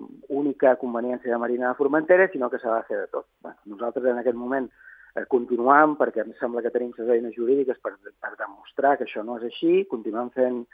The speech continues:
feina i, i esperant presentar noves, eh, documents o noves al·legacions dient que aquestes instal·lacions queden a disposició de l'autoritat portuària.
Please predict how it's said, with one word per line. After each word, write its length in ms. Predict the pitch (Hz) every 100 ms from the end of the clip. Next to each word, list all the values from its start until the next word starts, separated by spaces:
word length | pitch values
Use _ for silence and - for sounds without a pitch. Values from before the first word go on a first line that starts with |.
| - - - -
feina 400 | 147 165 151 123
i, 100 | 113 - 113 107
i 40 | 107
esperant 340 | - 104 120
presentar 600 | 117 120 120 113 131 127 - - - - _
noves, 840 | 120 113 113 117 127 127 131 127 123 _
eh, 500 | 139 127 135 135 64 - - - 71 -
documents 600 | 135 131 127 170 170 143
o 120 | 123 117
noves 300 | 123 131 127
al·legacions 760 | 127 123 120 - 156 151 139
dient 360 | 113 107 127 127
que 160 | - 120
aquestes 720 | 113 127 - 131 123 120 117 117
instal·lacions 580 | - 127 120 147 139 -
queden 240 | 117 113
a 80 | 110
disposició 460 | 113 - 113 110 117
de 60 |
l'autoritat 360 | 110 110 107 113
portuària. 600 | - 117 151 170 175 190